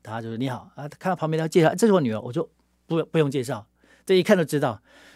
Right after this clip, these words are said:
这个韩国瑜啊，加上一个长头发就是韩冰，这个百分百啊，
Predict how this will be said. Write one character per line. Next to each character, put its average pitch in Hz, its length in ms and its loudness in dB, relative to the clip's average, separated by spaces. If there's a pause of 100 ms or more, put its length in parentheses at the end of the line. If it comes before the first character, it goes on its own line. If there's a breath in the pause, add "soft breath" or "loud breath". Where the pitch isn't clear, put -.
这 160 120 0
个 147 100 4
韩 180 240 2
国 214 160 8
瑜 165 80 4
啊， 131 180 0 (440)
加 185 120 4
上 175 160 0
一 151 40 -2
个 143 80 2
长 143 240 -4
头 156 100 4
发 120 200 -4
就 143 120 -4
是 131 60 -2
韩 113 200 -8
冰， 107 300 -8
这 - 80 -20
个 139 80 -6
百 123 160 -2
分 175 160 -2
百 104 240 -6
啊， 101 100 -14